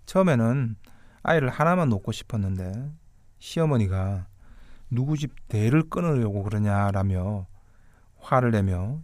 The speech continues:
집요하게 요구를 하는 통에 결국 계속 임신을 했고 딸 셋을 놓게 됐다고 합니다. 그러자 이번에는 시누이가 속을 긁습니다. 딸을 셋씩이나 낳아가지고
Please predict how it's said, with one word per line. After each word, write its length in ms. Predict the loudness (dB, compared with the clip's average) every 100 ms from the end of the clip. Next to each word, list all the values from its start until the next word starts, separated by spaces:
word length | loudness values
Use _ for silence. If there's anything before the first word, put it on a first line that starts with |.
| -16
집요하게 600 | -6 -2 2 4 4 4
요구를 380 | 0 0 0 0
하는 160 | -2 -4
통에 520 | -2 -2 -2 -4 -8 -14 _ _ -20 _
결국 460 | 0 2 0 -4 -8 -4
계속 560 | 0 2 2 0 -2
임신을 420 | -2 -2 0 0
했고 520 | -2 -4 -6 -6 -8 -12 -20 -20 -20 -10
딸 240 | -2 0 -2
셋을 460 | -2 -2 0 0
놓게 240 | 0 -2 -4
됐다고 340 | -4 -6 -6
합니다. 560 | -8 -8 -12 -14 -16 -20 -20 _ _ _ -20 _ _ _ _ -20 -20 -20 -20 -16 0
그러자 260 | 4 6
이번에는 640 | 6 6 6 4 4 2 -4 -14 -14
시누이가 520 | -4 2 2 4 2
속을 360 | 0 -2 -2 -2
긁습니다. 880 | -4 -8 -6 -4 -4 -8 -10 -14 -16 -20 -20 -20 -20 -20 -20 -2
딸을 260 | 0 2
셋씩이나 580 | 0 -2 -2 -2 0 2
낳아가지고 800 | 4 4 2 -2 -6 -6 -8 -8